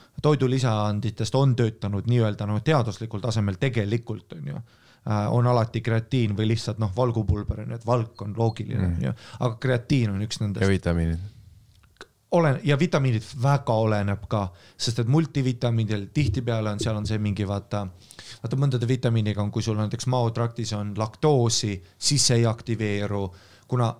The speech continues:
Speaker 1: vaata, paljud vitamiinid saavad mõeldud toidus saamisel ja seal toidus võib-olla on mingisugune teine aspekt ka seedimisest, on ju, noh, ma ei tea, kas või kiivis olev mingi vitamiin, et noh, ta, et kui sa sööd seda,
Speaker 2: Mhm.
Speaker 1: siis su seedimine töötab teistmoodi kui sa pillist,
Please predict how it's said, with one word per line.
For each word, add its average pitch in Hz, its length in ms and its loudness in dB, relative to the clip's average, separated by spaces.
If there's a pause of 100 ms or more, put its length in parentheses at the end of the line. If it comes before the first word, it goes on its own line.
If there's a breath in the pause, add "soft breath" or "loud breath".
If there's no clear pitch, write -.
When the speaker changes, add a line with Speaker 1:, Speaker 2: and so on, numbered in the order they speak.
(100)
Speaker 1:
vaata, 117 160 -4
paljud 135 320 2
vitamiinid 117 440 0
saavad 113 220 0
mõeldud 104 240 0
toidus 131 400 2
saamisel 101 480 -2 (240)
ja 120 100 -2
seal 110 180 0
toidus 117 360 -2
võib-olla 113 320 0
on 104 100 0
mingisugune 113 640 0 (340 loud breath)
teine 127 280 2
aspekt - 440 -2
ka 143 160 0
seedimisest, 110 720 0
on 98 160 0
ju, 104 60 -2
noh, 101 120 0
ma 120 160 2
ei 127 40 0
tea, 127 120 2
kas 117 160 -4
või 117 160 -2
kiivis 120 480 0
olev 110 280 2
mingi 104 240 -2
vitamiin, 110 500 -2 (440 loud breath)
et 117 140 -6
noh, 107 240 -2
ta, 117 140 2 (500)
et 127 120 -10
kui 117 120 -4
sa 113 80 -2
sööd 131 300 2
seda, - 180 0
Speaker 2:
Mhm. 85 120 2
Speaker 1:
siis 104 180 -4
su 110 120 -2
seedimine 107 580 -2
töötab 110 240 -2
teistmoodi 110 580 0
kui 95 80 -8
sa 95 120 -8
pillist, 117 640 0